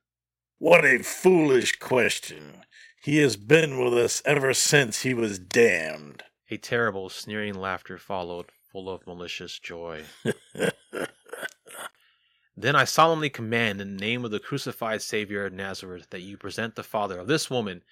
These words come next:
Speaker 2: and that he give me an answer." A deep, rough voice announced itself, which had already been noticed alongside the voice of Beelzebub. "Are you the unfortunate father who has cursed his own child?"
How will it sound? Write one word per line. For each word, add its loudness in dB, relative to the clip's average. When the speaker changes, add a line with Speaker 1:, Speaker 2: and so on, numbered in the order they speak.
Speaker 2:
and -6
that 0
he 4
give 6
me 4
an 6
answer." 0
A -6
deep, -2
rough 2
voice -2
announced -6
itself, -12
which -10
had -4
already 2
been -2
noticed -2
alongside -2
the -16
voice -8
of -10
Beelzebub. -10
"Are -4
you 2
the 2
unfortunate -2
father 2
who -6
has -6
cursed -2
his -6
own -4
child?" -2